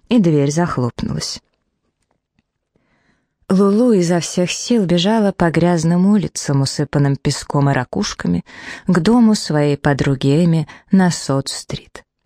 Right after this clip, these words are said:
Её лёгкие болели от холодного воздуха, но спина была потной, несмотря на прохладную погоду. Она крепко сжимала книгу, предвкушая уединение в одной из комнат,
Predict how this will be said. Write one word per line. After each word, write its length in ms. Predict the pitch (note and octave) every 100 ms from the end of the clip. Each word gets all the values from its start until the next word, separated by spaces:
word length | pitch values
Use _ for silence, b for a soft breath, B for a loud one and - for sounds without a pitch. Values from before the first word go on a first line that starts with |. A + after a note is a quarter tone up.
| _ _ _ B B B
Её 300 | - D#3+ D3+ -
лёгкие 540 | D3+ F3 - - C#3+
болели 380 | C3 C3+ C#3 D3
от 160 | C3+ -
холодного 640 | - C3+ C3+ C3 B2+ B2+
воздуха, 540 | C#3 E3 - - - B B B -
но 180 | F#3+ F3+
спина 520 | - - E3+ D#3 D3+ C#3+
была 280 | D3 C#3+
потной, 460 | C#3 - F#3+ - C#3+
несмотря 580 | C3+ - C#3+ C3 C#3+ D3
на 100 | D3+
прохладную 720 | - B2+ - C3+ C3 C3 B2+
погоду. 480 | - C3 F3 E3 - - _ _ _ _ _ _
Она 240 | - C#3+ C3+
крепко 420 | D#3+ D#3 - C#3+
сжимала 480 | C3+ D3 C#3 C3 C3
книгу, 400 | - E3+ F3+ C#3
предвкушая 720 | - C#3 - - - C#3+ C3+
уединение 640 | C3 B2 C#3 C#3 C3 B2+
в 40 | B2+
одной 280 | B2+ B2+
из 120 | A#2+ -
комнат, 480 | - E3 D3+ C3+